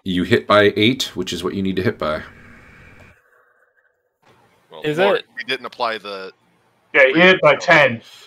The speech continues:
Speaker 1: Well, okay. He needs to hit by five on the die to stun.
Speaker 2: Okay.
Speaker 3: I have plus two
Speaker 1: He had a
Speaker 3: for
Speaker 1: plus three to
Speaker 3: strength
Speaker 1: hit, so he needs to hit by
Speaker 3: and
Speaker 1: eight.
Speaker 3: one for honor.
Speaker 2: Gotcha.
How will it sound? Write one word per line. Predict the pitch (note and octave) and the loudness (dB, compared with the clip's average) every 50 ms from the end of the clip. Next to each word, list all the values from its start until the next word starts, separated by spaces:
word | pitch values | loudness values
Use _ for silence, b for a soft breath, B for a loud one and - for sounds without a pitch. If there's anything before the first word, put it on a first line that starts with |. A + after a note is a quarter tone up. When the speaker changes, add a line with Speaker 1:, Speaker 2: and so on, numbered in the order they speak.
| b b - | b b 4
Speaker 1:
Well, | A2 A2+ A2+ A#2 - - | 6 8 8 6 6 2
okay. | A#2+ A2+ - D#2+ D2 | 0 2 2 0 0
He | - - A2 | 2 2 2
needs | A2 D3+ F3 F3+ - | 4 4 2 2 2
to | - C#3 | 2 4
hit | G2 - - - | 4 4 2 2
by | - G2+ F#2+ | 2 2 2
five | F2+ - - F#2 F2 F2 F2 E2+ - - - | 0 0 0 0 2 2 2 2 0 -2 -6
on | F2 E2 E2+ D#2+ D#2 | -6 -4 -4 -4 -4
the | D#2 D2 | -6 -4
die | C#2+ D2+ C#2+ - A1 - - - - - - - - - | -4 -2 -4 -4 -4 -8 -14 -18 -20 -20 -20 -20 -16 -12
to | - F2+ | -10 -10
stun. | - - - C#2+ B1+ - - - - _ _ _ _ - - - | -10 -8 -8 -8 -8 -10 -12 -18 -20 _ _ _ _ -20 -12 -10
Speaker 2:
Okay. | C3 A#2 - A2 F#2 D#2+ - C3+ | -10 -10 -8 -10 -12 -10 -8 -4
Speaker 3:
I | C3 | -2
have | C3 B2+ B2 - - - | -2 -2 -2 -4 -4 0
plus | - D#3+ D3+ - | 2 2 4 4
two | - G2 | 4 6
Speaker 1:
He | G2+ | 8
had | G#2+ G2+ | 8 8
a | F#2+ | 6
Speaker 3:
for | - | 6
Speaker 1:
plus | - A2 G#2+ - D3 D3 | 6 6 6 6 6 6
three | G2+ G2 F#2 | 6 6 6
to | F2+ E2+ | 6 6
Speaker 3:
strength | A2 | 8
Speaker 1:
hit, | G#2+ A2 A2 - | 6 6 6 4
so | - G2+ E2+ | 2 0 0
he | D#2+ | 0
needs | D#2 D#2+ C#2+ C#2 | 0 -2 -4 -4
to | C#2+ | -4
hit | D2+ E2+ - | -4 -4 -2
by | - C#3 | -2 -2
Speaker 3:
and | C#3 | 2
Speaker 1:
eight. | C3 | 2
Speaker 3:
one | C3+ C#3 C3+ | 2 2 2
for | C3 - D3+ - | -2 -4 -2 2
honor. | C#3+ C#3 C#3 C3+ B2 B2 A#2+ A#2+ A#2+ A#2 - _ _ | 4 4 6 4 4 2 0 0 -2 -6 -10 _ _
Speaker 2:
Gotcha. | F2+ F2 F2 - - F2 | -18 -18 -18 -18 -20 -20